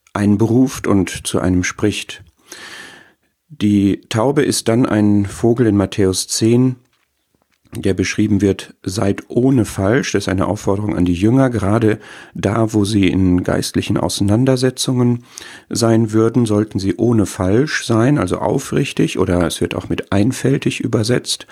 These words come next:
Auch wieder super wichtig, die Aufrichtigkeit, die Wahrhaftigkeit ist natürlich ein Wesenszug Gottes selbst und so müssen wir auch sein,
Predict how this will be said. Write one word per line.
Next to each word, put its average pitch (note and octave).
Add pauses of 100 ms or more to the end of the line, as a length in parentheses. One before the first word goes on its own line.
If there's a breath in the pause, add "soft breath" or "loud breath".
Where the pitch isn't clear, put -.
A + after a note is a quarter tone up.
(600 loud breath)
Auch A2+
wieder A2
super G#2+
wichtig, C3+
die G2
Aufrichtigkeit, A2+
die F#2
Wahrhaftigkeit G#2+
ist -
natürlich G#2+
ein F#2+
Wesenszug G2+
Gottes A2
selbst F#2
und G2+
so F#2+
müssen G2+
wir -
auch -
sein, G#2